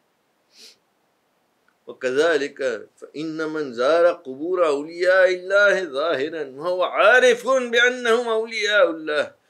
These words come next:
وأصحاب الحق، ففي ضمن هذه الزيارة الظاهرة إقرار بالنص والتسلسل ويسخر بها الثواب،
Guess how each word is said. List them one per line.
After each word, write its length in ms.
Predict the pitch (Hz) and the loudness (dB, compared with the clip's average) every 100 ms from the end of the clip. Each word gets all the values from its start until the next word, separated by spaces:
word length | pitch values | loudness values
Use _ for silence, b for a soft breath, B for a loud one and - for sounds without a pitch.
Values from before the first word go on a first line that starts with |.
| _ - | _ 2
وأصحاب 680 | 180 165 - 214 254 254 | 2 2 2 4 6 4
الحق، 400 | 262 - 247 - _ _ _ _ _ _ - | 2 2 0 -2 _ _ _ _ _ _ -10
ففي 300 | 151 175 156 | -8 -4 -4
ضمن 360 | 131 160 180 175 | -4 -6 -6 -6
هذه 560 | 131 151 165 156 170 | -4 -2 -2 -4 -8
الزيارة 640 | 139 107 127 165 180 180 180 | -10 -4 0 4 4 2 -4
الظاهرة 920 | 147 - 135 196 185 175 202 220 190 | -12 -6 2 4 4 2 2 2 2
إقرار 640 | - 170 196 254 262 277 277 | 0 2 4 6 4 2 -2
بالنص 500 | 285 269 247 - 233 | -8 -4 -4 -2 -2
والتسلسل 880 | 247 226 - 196 196 190 156 - - _ _ _ _ _ _ _ _ _ - | -2 -2 -6 -10 -8 -8 -10 -18 -20 _ _ _ _ _ _ _ _ _ -6
ويسخر 580 | 151 160 156 190 202 190 | 0 0 0 0 2 2
بها 220 | 180 196 | 4 4
الثواب، 880 | 196 160 160 175 214 233 180 - | 2 -2 0 4 6 6 4 0